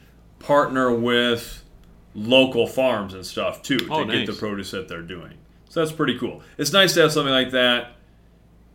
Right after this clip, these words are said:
Speaker 1: not super local to us, but in the Midwest more. Like, when I was out visiting friends in Pacific Northwest,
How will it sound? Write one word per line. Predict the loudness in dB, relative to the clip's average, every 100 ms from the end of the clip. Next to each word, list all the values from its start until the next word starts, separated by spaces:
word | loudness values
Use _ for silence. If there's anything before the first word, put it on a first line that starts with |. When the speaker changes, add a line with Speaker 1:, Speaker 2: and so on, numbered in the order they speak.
| _ _ _ _ _ -20 -14
Speaker 1:
not | -12 -6
super | 0 2 4
local | 4 4 2 0
to |
us, | 0 0 0 -2
but | 0 0 2
in | 0 2 0 -2
the | 0
Midwest | 2 2 2 2 2 2 -2
more. | -8 -8
Like, | -6 -2
when |
I | 0
was | 2 0 -4
out | 0 4 4 2 -6
visiting | -12 -4 -4 -2 -4
friends | -4 -4 -2 -2 -6
in | -8
Pacific | -8 -6 -4 -6
Northwest, | -10 -10 -4 -2 0 -2 -6 -14